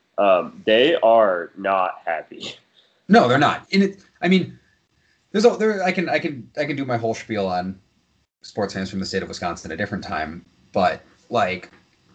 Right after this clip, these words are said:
Speaker 2: yeah, no, I, I mean, like, granted, I wouldn't be either, right? Like, you have a two-time M V P and you can't get out of the conference semifinals. Like, that's not a great look.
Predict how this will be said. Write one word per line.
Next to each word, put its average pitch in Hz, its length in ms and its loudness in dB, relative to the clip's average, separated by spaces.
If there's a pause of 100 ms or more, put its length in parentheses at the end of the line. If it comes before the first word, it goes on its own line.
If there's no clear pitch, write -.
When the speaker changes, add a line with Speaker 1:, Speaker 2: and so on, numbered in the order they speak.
(220)
Speaker 2:
yeah, - 280 6
no, 190 140 8
I, 196 280 2
I 269 40 -2
mean, 262 320 -2
like, 202 260 -6 (120)
granted, 135 420 0 (560)
I 156 40 0
wouldn't 131 220 -4
be 117 160 -2
either, 78 280 -10
right? 110 220 -2
Like, 101 220 -6
you 110 60 -6
have 107 440 0 (960)
a 107 100 -2
two-time 113 480 0
M 104 240 -4
V 95 120 -4
P 101 240 -6
and 98 80 -2
you 92 80 -4
can't 92 240 -6
get 101 140 -6
out 87 180 -2
of 87 120 -4
the 82 180 -8 (380)
conference 90 440 -6
semifinals. 110 680 0
Like, 80 340 -6 (1120)
that's 107 180 -4
not 101 120 2
a 85 60 0
great 78 200 -2
look. 65 280 -10